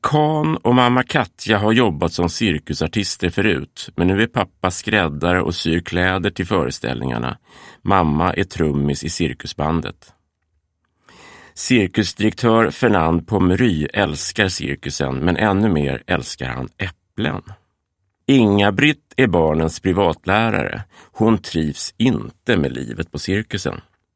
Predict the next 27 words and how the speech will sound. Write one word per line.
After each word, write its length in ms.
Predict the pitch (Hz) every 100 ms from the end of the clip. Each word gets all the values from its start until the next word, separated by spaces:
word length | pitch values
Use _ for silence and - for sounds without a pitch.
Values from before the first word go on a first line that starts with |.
| _ _ _ _ _ - -
Clownen 600 | - 117 107 107 110 107
Jack 440 | 107 135 - -
surar 760 | - - 139 98 76 80 104 98
och 160 | - 98
muttrar 580 | 104 95 _ - 101
hela 260 | 90 71 69
dagarna, 560 | - 55 50 57 60 87 _ _ -
men 120 | 92
han 200 | 92 101
är 100 | 90
en 100 | 76
fantastisk 1000 | - 82 76 - 123 117 - - - -
clown. 500 | 85 85 53 52 - _ _
Han 260 | 101 107
gör 220 | 76 64 -
alltid 600 | 98 87 - - - 85
succé. 460 | - - - - - - _ _ _ _ _ _ _ _ _ _ _ -
Tullingetarsan, 1300 | 147 123 95 92 92 90 - 135 143 - 95 69 65 - - -
T 280 | 117 85 67 _ -
T, 320 | 104 64 67 - - -
är 100 | 98
tigertämjaren 1300 | - - 131 90 80 90 - 120 135 127 113 80 76
som 180 | - 98
är 80 | 87
rädd 440 | 90 131 120 - -
för 80 |
tigrar. 840 | - - 107 65 - 131 139 -